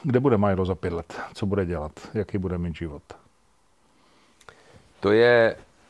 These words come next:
Speaker 2: zajímavá otázka, protože, ehm, taková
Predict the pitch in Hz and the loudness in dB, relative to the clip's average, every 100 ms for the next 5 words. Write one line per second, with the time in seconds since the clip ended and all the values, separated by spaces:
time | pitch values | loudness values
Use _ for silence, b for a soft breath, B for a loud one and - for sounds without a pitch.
0 | - 85 92 104 123 123 85 87 87 87 | -10 -2 0 0 0 0 0 -2 -2 -2
1 | 87 107 - - 92 90 98 104 110 110 | 0 -2 -6 -6 -4 -4 -2 0 0 0
2 | - _ _ - 87 85 87 87 87 85 | -6 _ _ -6 -2 0 0 0 0 -2
3 | 90 90 87 87 87 - - 107 | -4 -8 -10 -14 -16 -12 0 2